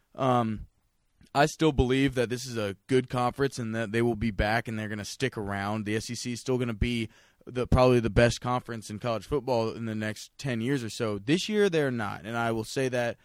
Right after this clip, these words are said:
very certainly the, the Big Ten is ahead of them. Um, but they're not going anywhere, and they do beat each other up, but we'll see how, how, how well they do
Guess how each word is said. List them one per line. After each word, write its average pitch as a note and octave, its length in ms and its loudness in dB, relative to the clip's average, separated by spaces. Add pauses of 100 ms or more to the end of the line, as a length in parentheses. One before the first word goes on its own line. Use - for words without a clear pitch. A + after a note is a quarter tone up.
(480)
very D3 180 6
certainly A2+ 580 -2
the, G#2 240 -10
the G#2+ 440 -8
Big B2 200 2
Ten B2+ 280 -2
is A2 160 -6
ahead G#2+ 240 -4
of F#2+ 100 -12
them. G2 260 -12 (460)
Um, G#2+ 480 -4 (560)
but C3+ 140 6
they're F3 80 6
not F3+ 180 6
going C3 240 2
anywhere, G#2 480 -2 (100)
and C3 220 -2
they B2+ 100 0
do F3 280 0
beat G3 160 4
each F#3+ 180 -2
other D#3+ 300 4
up, C3 260 4 (1080)
but C3 360 0
we'll C3 180 -4
see C#3 240 -2
how, A#2+ 240 0
how, B2 220 0
how C3 200 4
well B2+ 220 4
they A#2+ 140 2
do A2 420 0